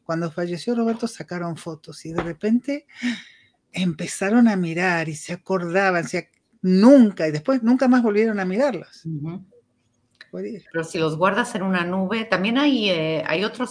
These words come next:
Speaker 2: sitios de internet, el, eh, que, donde puedes guardar fotos
Speaker 1: Sí,
Speaker 2: también.
Speaker 1: pero des-, desaparecen muchos sitios.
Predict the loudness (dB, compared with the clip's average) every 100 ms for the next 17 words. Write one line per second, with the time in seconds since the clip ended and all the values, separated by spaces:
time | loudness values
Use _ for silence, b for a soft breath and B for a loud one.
0 | -2 -2 -2 -4 -2 -4 -4 -6 -6 -6
1 | -8 -8 -8 -8 -6 -6 -6 -10 -16 -16
2 | -8 -6 -4 -4 -4 -6 -6 -6 -8 -10
3 | -8 -8 -8 -18 -14 -10 -6 -2 0 -2
4 | -4 -6 -4 -2 -2 -2 -4 -6 -12 -12
5 | -14 -18 -18 -20 _ -20